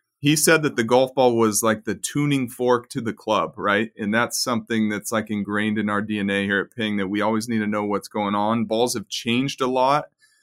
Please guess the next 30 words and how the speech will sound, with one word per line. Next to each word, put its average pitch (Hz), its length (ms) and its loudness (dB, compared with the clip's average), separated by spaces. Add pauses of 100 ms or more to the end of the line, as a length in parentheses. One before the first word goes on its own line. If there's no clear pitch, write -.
(240)
over 120 220 2
the 107 120 2
years. 117 380 2
Obviously, 110 540 2
if 95 100 -6
we 104 120 -2
look 107 220 -2
at 104 160 2
it 101 140 -2
in 101 140 -2
the 92 80 -4
decades 117 580 0
time 123 300 -2
scale, 123 340 0
they've 123 160 -2
changed 120 340 -4
a 120 60 0
lot. 117 320 2
But 113 100 0
even 117 160 0
if 110 120 -4
you 110 120 0
look 110 200 0
at 113 140 2
it 107 100 2
at 95 100 -10
the 101 140 -2
year 120 320 2
over 110 200 0
year 127 560 2